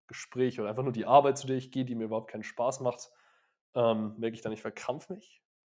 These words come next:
oder mache mich irgendwie klein oder wie geht's mir auch in anderen Situationen?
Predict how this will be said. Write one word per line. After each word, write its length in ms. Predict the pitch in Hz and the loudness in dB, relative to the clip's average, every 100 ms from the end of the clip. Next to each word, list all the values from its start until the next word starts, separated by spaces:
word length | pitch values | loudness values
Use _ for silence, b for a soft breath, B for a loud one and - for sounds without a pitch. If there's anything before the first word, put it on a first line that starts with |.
| - | -10
oder 520 | 113 202 139 98 - _ _ - | -6 -4 -4 -6 -12 _ _ -14
mache 180 | 107 | -12
mich 140 | 110 - | -12 -12
irgendwie 200 | 101 95 | -14 -14
klein 600 | - - 110 156 180 165 | -16 -12 -12 -12 -16 -18
oder 380 | 107 101 101 101 B B B - | -12 -6 -6 -8 B B B -20
wie 80 | 107 | -12
geht's 220 | 117 - | -10 -6
mir 100 | 104 | -8
auch 100 | 104 | -6
in 80 | 95 | -8
anderen 300 | 147 110 98 | -6 -8 -10
Situationen? 560 | 101 85 - - 87 | -10 -12 -12 -18 -18